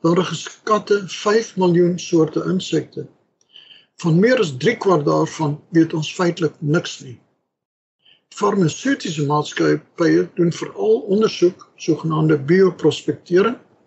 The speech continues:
in reeds talryke stowwe, byvoorbeeld in sekere skoonlappels se vlerke,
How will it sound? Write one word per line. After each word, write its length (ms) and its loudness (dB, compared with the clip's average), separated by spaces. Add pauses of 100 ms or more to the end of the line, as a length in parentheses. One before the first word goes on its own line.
in 260 4
reeds 360 2
talryke 520 0
stowwe, 480 0 (340)
byvoorbeeld 600 2
in 180 0
sekere 360 -2
skoonlappels 600 -4
se 100 -12
vlerke, 500 -2